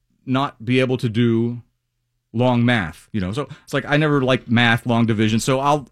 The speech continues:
I'll stay on the drug. So after a couple more weeks, your body does catch up to it. That's the good news.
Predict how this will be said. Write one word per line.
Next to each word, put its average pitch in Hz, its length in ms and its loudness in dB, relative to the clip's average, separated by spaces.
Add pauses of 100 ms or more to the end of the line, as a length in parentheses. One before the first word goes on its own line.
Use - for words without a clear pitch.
I'll 165 200 2
stay 202 280 2
on 196 140 2
the 202 60 2
drug. 190 380 2 (580)
So - 160 -6
after 254 200 0
a 247 60 -2
couple 240 200 0
more 226 140 4
weeks, 233 200 2
your 226 100 0
body 233 280 4
does 233 220 2
catch 247 200 -2
up 254 200 0
to 160 160 0
it. 82 140 -8
That's 170 200 -4
the 208 100 -4
good 226 180 -6
news. - 260 -10